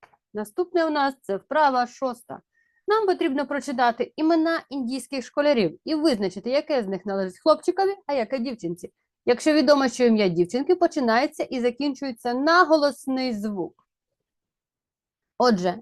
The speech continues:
Екта, Самір. Ми розуміємо, що на голосний звук за-, починається і закінчується ім'я Екта. Отже, ім'я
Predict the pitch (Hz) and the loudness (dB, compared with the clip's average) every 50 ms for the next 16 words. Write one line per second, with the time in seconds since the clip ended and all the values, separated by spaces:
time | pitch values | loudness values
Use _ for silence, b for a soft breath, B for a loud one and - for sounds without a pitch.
0 | _ _ - 262 262 262 - - - 320 359 415 - _ _ _ _ _ _ _ | _ _ 2 2 2 2 0 2 4 4 4 4 0 _ _ _ _ _ _ _
1 | _ _ _ - - - 302 302 294 269 226 185 - - _ _ _ _ _ _ | _ _ _ -20 -2 0 2 2 2 2 0 0 -2 -4 _ _ _ _ _ _
2 | _ _ _ _ _ _ - 320 370 381 339 311 339 320 294 262 226 202 185 180 | _ _ _ _ _ _ 0 2 2 2 2 2 2 2 2 0 0 0 0 -2
3 | 180 175 180 - - 233 214 208 240 294 349 381 359 381 359 330 320 311 - 294 | -2 -4 -6 -8 -6 -6 -4 -4 0 2 2 2 4 2 2 2 0 0 -4 -6
4 | 277 262 233 196 196 190 214 254 254 254 233 254 226 - - 202 262 240 - 269 | -6 -6 -6 -8 -6 -6 -6 -6 -6 -2 0 0 0 0 -2 -6 -6 -6 -6 -4
5 | 247 233 220 208 214 226 233 233 - 311 - - 247 233 226 247 240 240 262 285 | -2 0 0 0 0 -2 -4 -4 -6 -6 -6 -4 -8 -4 -4 -4 -4 -4 -6 -6
6 | 277 277 - 320 320 311 - - 320 320 320 320 - _ _ _ _ _ _ - | -6 -4 -2 -2 -2 -2 -2 0 0 0 0 -2 -8 _ _ _ _ _ _ -4
7 | 247 247 240 226 269 285 294 285 - _ _ - 349 339 - _ - - - - | -4 -2 -2 0 2 0 0 0 -6 _ _ -2 -2 -2 -4 _ -10 -10 -10 -10
8 | _ _ _ _ _ _ _ _ _ _ _ 190 220 226 233 208 185 214 233 - | _ _ _ _ _ _ _ _ _ _ _ -4 -2 0 0 0 0 -2 -4 -2
9 | - 262 262 269 277 277 - | -2 -4 -2 0 0 0 0